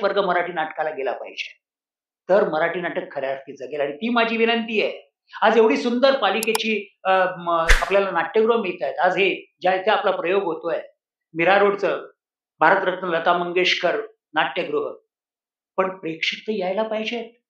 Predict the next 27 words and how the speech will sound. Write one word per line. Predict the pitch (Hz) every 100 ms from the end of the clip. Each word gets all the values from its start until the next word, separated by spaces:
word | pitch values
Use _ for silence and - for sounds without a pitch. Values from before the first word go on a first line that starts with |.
| _ _ _ _ _ _ _ _
प्रेक्षकांनीच | 202 214 277 277 311 269
जर, | 277 - - - _ _ 190 -
अ, | 202 190 185
थिएटरकडे | 185 - _ - 196 220 220 220
ते | 202
आले | 170 185
नाहीत, | 175 170
नाट्यगृहाकडे | 170 170 180 180 - 160
आले | 147 160 196
नाहीत, | 165 139 _ _ _ _ _
नाटकं | 151 151 - 202
चालणार | 151 131 151 190
कशी? | 190 135 - - _ _ _ _ _ _ -
आज | 170 196
एका | 175 208
नाटकाचा | 208 190 190 190
किमान | 196 196 190 233 226 254 - _ _ _ _ _
नव्वद | 165 175 214
हजार | 170 160 180 185
ते |
सव्वा | 170 147 156
लाख | 156 165 180
रुपये | 156 147
एका | 165 160
प्रयोगाचा | 160 143 156 156
खर्च | 151 _ - 165
आहे. | - -